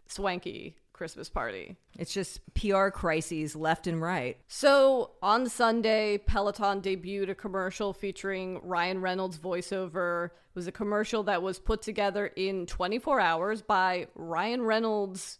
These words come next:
Speaker 1: commercial production company he evidently has.
Speaker 2: I don't know. I mean, it definitely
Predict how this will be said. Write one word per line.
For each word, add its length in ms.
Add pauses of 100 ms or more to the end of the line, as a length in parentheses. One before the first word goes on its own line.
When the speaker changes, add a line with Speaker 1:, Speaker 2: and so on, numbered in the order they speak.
(120)
Speaker 1:
commercial 540
production 540
company 460
he 140
evidently 420
has. 580 (100)
Speaker 2:
I 200
don't 200
know. 280
I 100
mean, 220
it 120
definitely 760